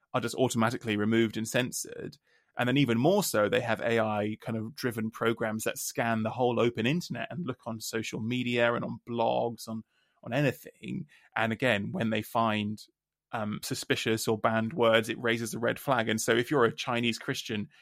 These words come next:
and you want to, you do something as banal as kind of share the details of your next prayer meeting online, you have to start speaking in code, because you can't say words like, "Let's go and pray," or, "We'll be reading from the book of Ephesians," because that's gonna trigger some alarm. And it doesn't need, as you know, in the olden <laughs> days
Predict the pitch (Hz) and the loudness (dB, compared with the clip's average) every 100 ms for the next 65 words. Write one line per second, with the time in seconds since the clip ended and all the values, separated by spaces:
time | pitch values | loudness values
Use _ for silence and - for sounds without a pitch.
0 | _ 120 117 117 113 113 117 110 107 - | _ -6 -2 0 0 -2 -4 -2 -4 -6
1 | 113 120 - 117 113 - 113 117 120 110 | -6 -6 -2 -2 -2 0 2 4 6 4
2 | 107 - 113 107 127 117 110 120 113 113 | 2 -2 -2 0 4 4 4 -4 -4 -6
3 | 110 110 113 - - 123 120 110 - 117 | -4 -2 -2 -4 -4 -2 0 -2 -2 -4
4 | 110 156 135 113 117 123 - - 120 - | -2 -2 -2 -2 -4 -6 -6 -2 0 -2
5 | - - 135 117 113 110 - - - - | -4 -4 -2 -2 -2 -4 -4 -6 -6 -12
6 | - _ _ _ _ _ 143 - 110 113 | -14 _ _ _ _ _ -6 -4 -4 -6
7 | - 123 113 - 123 123 107 107 104 120 | -2 -2 -2 -2 0 0 0 -2 -2 -2
8 | 110 - 117 - - 110 107 - 123 113 | -2 -2 -6 -8 -4 -2 -2 0 0 0
9 | 110 120 117 117 123 120 107 117 113 110 | -2 -4 -4 -2 0 0 0 0 0 -2
10 | 117 113 113 - 107 101 147 120 110 - | -2 -2 -2 -2 -6 -2 -2 -2 -6 -8
11 | 120 110 117 - - 110 107 123 113 107 | -8 -2 -2 -2 -2 -2 -2 -4 -4 -4
12 | 110 107 107 _ _ _ - 120 139 110 | -2 -4 -6 _ _ _ -2 4 4 4
13 | 110 110 147 135 117 131 123 113 117 113 | 2 2 2 2 0 0 0 0 -2 -4
14 | 107 107 113 113 117 117 110 107 107 131 | -4 -4 -2 0 0 0 -4 -6 -4 -6
15 | 107 | -6